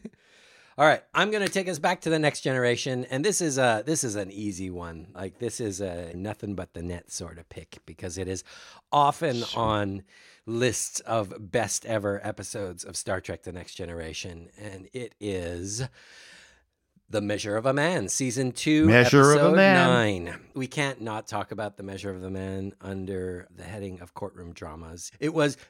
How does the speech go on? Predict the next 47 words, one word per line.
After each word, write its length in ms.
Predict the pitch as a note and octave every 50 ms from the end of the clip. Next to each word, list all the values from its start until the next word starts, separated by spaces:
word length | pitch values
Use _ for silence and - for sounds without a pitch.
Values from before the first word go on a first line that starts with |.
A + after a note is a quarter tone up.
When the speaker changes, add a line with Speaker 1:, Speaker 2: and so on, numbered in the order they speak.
| - -
Speaker 1:
before 580 | - D#3 D3+ - - F3 E3 F#3 F3+ F3 E3+
this 300 | D3+ C3+ D3 D3 C3+ -
week's 220 | - C#3 C3 - -
episode 340 | C#3 C3+ - - - C#3+ C3+
of 80 | C3 -
Strange 320 | - - C3+ C3 B2 -
New 100 | C#3 B2+
Worlds, 420 | B2 B2+ C3 C#3+ C#3+ C#3+ D#3+ C3+ - -
it 180 | A#2 A2+ G#2+ _ -
was 360 | A2 A2 G#2+ G#2 G#2 G2 - -
my 440 | F#2+ F2+ F#2+ F#2+ G2 G2 G2 F#2+ F#2+ G#2
favorite 540 | - _ - A2 G#2 G#2 F#2 F#2 G2 - _ -
courtroom 400 | - - G2 - - G2 F#2+ F2+
drama. 460 | F2 - C#3 E3 F3+ E3 E3 E3 D#3+ -
I 80 | - G#2
think 140 | F#2+ G2 F2+
it's 140 | F#2 - -
the 100 | - -
strongest 500 | - - - A#2 G#2+ G#2 G2+ F#2+ - -
story. 460 | - - A2+ G#2+ G#2+ A2+ B2 D3+ D3 _ - - - - - - - -
I 60 | A2 A#2+
think 160 | B2+ B2 -
some 200 | - C#3+ C3 B2
people 240 | C3+ C#3 - C#3 B2
may 220 | A#2+ A#2+ A#2+ A#2
consider 580 | A#2 - A#2 G#2+ - - - A#2+ A#2 A#2 A#2+ B2+
it 140 | C3+ - _ _ _ _ _ _ _ -
still 460 | - - - - C3 B2 B2 C#3 D3+
stronger 520 | - - - - A#2+ A#2 A#2+ B2 A#2+ B2+ B2+
than 200 | B2 B2 A#2+ A#2+
what 140 | A#2+ B2 -
we 80 | B2
got 240 | A2+ B2+ B2 B2 -
this 200 | - B2 A#2+ -
week 160 | D3+ D3 C#3
from 140 | - - B2+
Strange 340 | - - - B2+ B2 B2 G#2+
New 120 | A#2+ A#2
Worlds, 300 | A2+ A#2 A#2 B2 D3 -
but 180 | - - G#2 G2+
I've 160 | G#2+ A#2+ A#2+
watched 260 | C3+ D3 D3+ - -
the 80 | - C#3+
two 460 | - - - D#3 D3 C#3+ C#3 C3+ C3+
in 100 | B2+ A#2
close 240 | - - C3 B2 A#2+
succession, 720 | - A#2+ - - B2+ A#2+ A#2 - - G#2+ G2 G#2+ B2 C3+